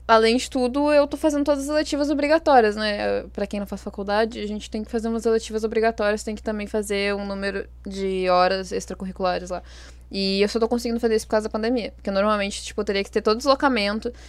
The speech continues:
toda a função de, tipo, tu assistir, tu não parar em casa pra assistir, não conseguir ficar, ou, tipo,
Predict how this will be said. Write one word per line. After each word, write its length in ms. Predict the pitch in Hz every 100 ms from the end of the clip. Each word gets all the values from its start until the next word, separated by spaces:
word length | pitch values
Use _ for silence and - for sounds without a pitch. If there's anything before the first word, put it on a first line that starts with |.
| - - - -
toda 260 | - 247 330
a 40 | 330
função 680 | 339 330 - 226 233 269
de, 120 | 269 247
tipo, 280 | - 240
tu 140 | 233 240
assistir, 500 | 240 240 - 220 233
tu 100 | 262
não 100 | 247
parar 180 | 247 247
em 60 |
casa 240 | 254 240 294
pra 120 | 285
assistir, 340 | 285 269 254
não 100 | 247
conseguir 420 | 254 254 247 226 269
ficar, 400 | - 240 226 269 - - -
ou, 340 | - 214 226 240
tipo, 640 | - 254 254 254 240 233